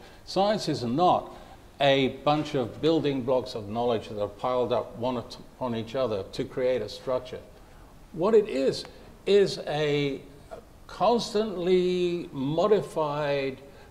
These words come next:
provisional, uh, statement about what we know today. And, uh, what we know today, the only thing you can be certain about is that we're gonna know something else tomorrow.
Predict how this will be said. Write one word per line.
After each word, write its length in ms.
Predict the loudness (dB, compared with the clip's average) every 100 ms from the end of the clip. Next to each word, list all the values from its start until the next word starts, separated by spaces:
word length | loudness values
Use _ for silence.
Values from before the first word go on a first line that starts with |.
| -4
provisional, 800 | -2 0 4 4 2 -4 -6 -8 -14 -20 -20 -20 -20 -20 -20 -20 -20 -14 -2
uh, 360 | 0 2 0
statement 580 | -2 -4 -2 -2 -4 -10 -6
about 400 | -2 2 0 2
what 220 | 2 2
we 160 | 0 0
know 220 | 0 -2
today. 440 | -4 -6 -6 -8 -14 -20 -20 -20 -20 -10
And, 560 | 0 2 4 2 0 2
uh, 80 | 2
what 200 | 2 2
we 100 | 0
know 200 | 0 -2
today, 480 | -4 -4 0 0 -2 -8 -14 -2
the 100 | 0
only 200 | 2 0
thing 280 | 0 -2
you 100 | 0
can 160 | -2 -4
be 140 | -4
certain 420 | -6 0 0 0 -6
about 440 | 0 4 4 0 -12 2
is 300 | 4 4 4
that 280 | 4 4 2 -4 -6
we're 180 | 0 2
gonna 200 | 2 0
know 240 | 0 0 0
something 420 | 0 -4 -4 -4
else 200 | -4 -6
tomorrow. 440 | -8 -6 -6 -6